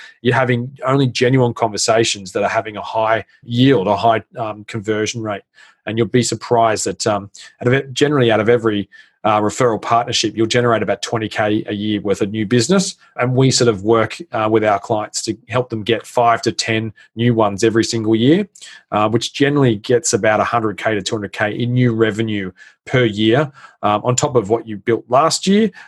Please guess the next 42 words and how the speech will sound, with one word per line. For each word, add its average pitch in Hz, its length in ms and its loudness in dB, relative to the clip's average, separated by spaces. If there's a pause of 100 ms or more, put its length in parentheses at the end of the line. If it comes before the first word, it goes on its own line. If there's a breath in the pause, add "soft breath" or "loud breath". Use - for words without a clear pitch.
(120)
And 117 100 -4
then 120 120 0
you'll 117 160 4
add 127 140 0
to 127 80 -2
that 120 200 2
next 139 320 -4
year. 160 280 2 (200 loud breath)
So 139 140 0
if 135 100 -2
you're 196 180 4
adding 127 300 0
one 127 140 2
or 113 60 0
two - 140 0
hundred 117 200 2
K 117 240 0
worth 110 200 0
of 101 140 -4
new 117 140 -4
business 110 340 -2
every 107 240 -2
year 107 160 0
to 113 120 -8
your 101 140 -2
business, 156 540 0 (300 soft breath)
um, 117 320 0
you 151 100 -2
know, 123 260 2 (400)
on 135 120 0
top 160 200 0
of 139 80 0
the 127 80 0
income 135 300 0
you're 113 160 4
already 127 180 4
doing 113 360 0
as, 104 180 -6 (140)
as 107 100 -6
a 101 60 -10
business 107 340 -4
anyway, 120 460 0